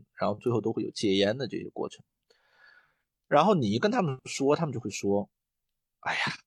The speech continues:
工作很累呀，这段时间很辛苦啊，需要抽烟提个神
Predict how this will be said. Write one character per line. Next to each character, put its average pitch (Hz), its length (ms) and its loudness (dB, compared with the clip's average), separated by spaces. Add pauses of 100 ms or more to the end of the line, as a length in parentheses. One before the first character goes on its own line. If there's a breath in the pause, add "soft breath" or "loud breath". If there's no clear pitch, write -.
(520)
工 107 140 -6
作 113 100 -2
很 92 180 -6
累 110 280 2
呀， - 160 -8 (300)
这 113 100 0
段 104 160 4
时 98 160 -4
间 104 160 2
很 117 80 -2
辛 139 320 -8
苦 - 240 -16
啊， - 80 -10 (380)
需 - 120 -4
要 101 80 4
抽 - 140 -4
烟 107 160 -2
提 - 160 -4
个 104 80 0
神 - 180 -2